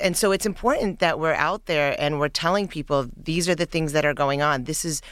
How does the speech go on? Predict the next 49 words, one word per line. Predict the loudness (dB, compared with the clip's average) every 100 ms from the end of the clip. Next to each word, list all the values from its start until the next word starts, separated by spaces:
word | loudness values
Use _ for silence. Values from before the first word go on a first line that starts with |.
| -18
why | -6 2 2 2 0
these | -4 -6
things | -2 -2 -2
happen, | 0 0 0 -2 2
that | 0 0 -6 -20 -8 0
it |
may | 4 4
not | 4 0
be | -2
in | -4 -2
control | -4 -4 0 2 2
of | 0
the |
f-, | -4 -4
individual | -4 0 0 0 2 2 0
who's | -2 0
going | 0 0
through | 0 -2 2
it, | 2 0 -4 -6
but | 0 2
it | 2
is | 2
in | 2
our | 0 0
control | -2 -6 -2 0 0
to | 0
do | -2 0
something | 0 0 0 0
about | 0 -2 -2 -2
it. | -4 -6 -12 -18 -4 0
And | 2
that's | 0 0
something | -2 0 2
that | 2
I | 0
tell | -2 -2 0 0 0
our | 0 0
team | -4 -4 -2 -2 -4 -6 -16 -20 -20 -20 -20 -20 -4 0
all | 0
the | 0
time. | -2 -2 -4 -4 0
And | 2
there's | 4 2 0
just, | 0 -2 -2 -12 -20 -20 -20 -12 -4
again, | 0 2 2 0
it's | -4 0
not | 0 0
just | -2 -2 -2
me. | -2 -2 -2 -4